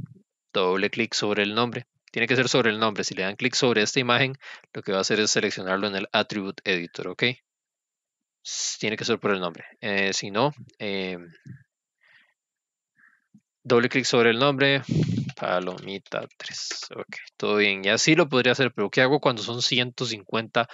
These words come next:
objetos en la escena? ¿Mm? ¿Qué se les ocurre, chicos? Básicamente, lo que deberíamos de hacer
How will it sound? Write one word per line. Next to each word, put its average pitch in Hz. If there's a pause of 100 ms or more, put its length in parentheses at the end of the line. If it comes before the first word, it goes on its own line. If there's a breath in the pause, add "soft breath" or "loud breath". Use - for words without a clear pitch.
(240 loud breath)
objetos 107
en 92
la 90
escena? 107 (220)
¿Mm? 117 (500 loud breath)
¿Qué 107
se 113
les 107
ocurre, 127
chicos? -
Básicamente, 139 (440 loud breath)
lo -
que -
deberíamos 110
de 127
hacer 135